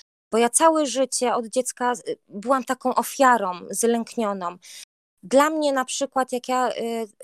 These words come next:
zamknęłam sobie oczy i tak cofnęłam się do, y, jak miałam, nie wiem, osiem lat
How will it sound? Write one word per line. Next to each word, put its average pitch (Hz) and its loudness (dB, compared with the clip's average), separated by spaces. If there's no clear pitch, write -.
zamknęłam 247 0
sobie 240 2
oczy 247 2
i 226 -4
tak - -10
cofnęłam 233 -4
się 226 -4
do, 214 0
y, - -6
jak - -10
miałam, 220 0
nie 220 -4
wiem, 208 -6
osiem 220 -2
lat 208 0